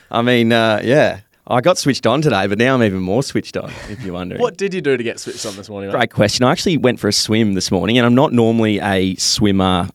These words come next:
Speaker 1: Um, like, in Melbourne, I don't go for a swim to get switched on. But, um, you know, today I, I woke up in beautiful Cottesloe, and I thought, "Oh,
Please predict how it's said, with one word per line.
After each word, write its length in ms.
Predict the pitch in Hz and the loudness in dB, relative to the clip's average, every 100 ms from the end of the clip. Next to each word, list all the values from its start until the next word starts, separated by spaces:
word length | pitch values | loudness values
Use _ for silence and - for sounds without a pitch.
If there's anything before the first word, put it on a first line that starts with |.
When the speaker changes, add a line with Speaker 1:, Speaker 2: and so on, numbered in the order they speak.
| _ - | _ -6
Speaker 1:
Um, 600 | 90 87 85 82 85 - | -4 -2 -2 -2 -2 -2
like, 200 | - 87 | -6 -2
in 100 | 92 | 0
Melbourne, 280 | 87 90 90 | 0 0 0
I 60 | 87 | -2
don't 160 | 87 | -2
go 120 | 87 87 | -4 -6
for 140 | 90 | -6
a 40 | |
swim 280 | - 101 95 | -2 0 0
to 100 | 90 | -2
get 220 | 90 98 | -4 -4
switched 340 | - 107 - 113 | -2 -4 -2 0
on. 220 | 104 127 | 2 2
But, 320 | 117 113 - | 2 0 -2
um, 340 | 120 110 107 104 - - - | -2 2 2 0 -6 -20 -6
you 80 | 123 | 0
know, 200 | 104 110 | 2 0
today 440 | - - 113 120 | -2 -8 -4 -2
I, 100 | 131 107 - | -2 -4 -2
I 60 | 117 | 0
woke 260 | 113 117 | 2 2
up 140 | 101 110 | 0 -2
in 100 | 101 | -2
beautiful 320 | 110 104 98 | 0 0 -2
Cottesloe, 560 | - 107 101 - 104 123 | -2 -4 -2 -2 0 0
and 80 | 123 | -2
I 20 | |
thought, 360 | 110 110 101 _ | -2 -2 -2 _
"Oh, 220 | 123 120 | -2 0